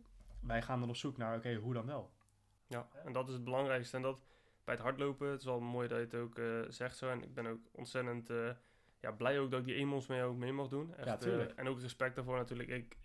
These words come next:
Speaker 2: zestig minuten, en dan zit ik waarschijnlijk op één pull-up, één push-up, eh, voor, voor de rest van de laatste veertig minuten. Nou, laatst ging het in principe best wel goed, maar dan, weet je wel, dan moet je ook aanpassen. En dan,
Speaker 1: Precies.
Speaker 2: ehm,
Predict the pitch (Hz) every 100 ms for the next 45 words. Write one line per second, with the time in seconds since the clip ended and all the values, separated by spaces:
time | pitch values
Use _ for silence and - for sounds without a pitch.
0 | - 139 135 143 147 147 151 - 135 131
1 | 131 127 135 135 127 139 131 123 147 139
2 | 143 147 143 147 139 151 160 160 156 151
3 | 135 147 147 147 147 151 - 156 147 143
4 | 147 156 - 160 151 143 151 170 175 -
5 | - - 160 165 156 151 135 135 123 165
6 | 143 131 131 123 120 151 151 131 127 123
7 | 120 - - 139 156 170 170 170 170 -
8 | 147 147 117 117 127 127 139 147 - -
9 | - - - 131 131 127 127